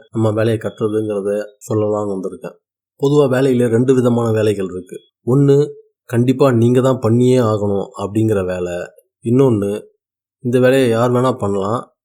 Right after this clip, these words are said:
ஆனா அந்த வேலையை உங்ககிட்ட கொடுத்துருக்காங்க அப்படிங்கிறது. இந்த ரெண்டாவது ரகமா இருக்கிற வேலைகளை ரொம்ப ஈஸியா அடுத்தவன் தலையில கட்டிடலாம்.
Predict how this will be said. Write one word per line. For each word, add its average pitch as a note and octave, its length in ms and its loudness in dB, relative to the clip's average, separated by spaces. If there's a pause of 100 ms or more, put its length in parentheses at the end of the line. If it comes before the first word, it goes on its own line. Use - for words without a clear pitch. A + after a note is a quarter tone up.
ஆனா B2+ 260 -2
அந்த A#2+ 140 0
வேலையை A#2 220 0
உங்ககிட்ட A#2+ 380 -2
கொடுத்துருக்காங்க F#2 760 -6 (220)
அப்படிங்கிறது. F#2 460 -8 (220)
இந்த B2 200 0
ரெண்டாவது D3 380 2
ரகமா A#2+ 360 0
இருக்கிற A2 260 0
வேலைகளை G#2 480 -2
ரொம்ப A#2+ 240 0
ஈஸியா A#2 280 0
அடுத்தவன் A2+ 380 0
தலையில G#2 260 0
கட்டிடலாம். F#2 580 -6